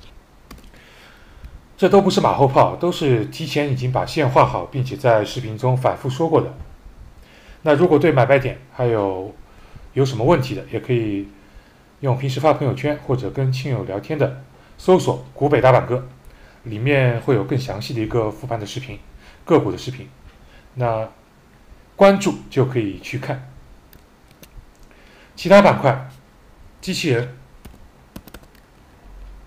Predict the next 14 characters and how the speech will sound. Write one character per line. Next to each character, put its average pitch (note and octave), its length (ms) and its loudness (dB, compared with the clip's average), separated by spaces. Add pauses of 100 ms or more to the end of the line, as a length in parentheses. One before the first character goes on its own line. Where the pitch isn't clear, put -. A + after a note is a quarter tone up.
(2500)
早 A#2 180 0
盘 B2+ 200 -2 (140)
继 E3 160 -6
续 B2+ 260 -4
形 A2+ 180 -10
成 A2 140 -12
一 G#2+ 60 -10
个 G#2+ 300 -4
探 B2 180 -6
底 - 80 -12
的 - 80 -14
回 G2+ 160 -10
升， B2+ 320 -12
那 C3+ 340 -4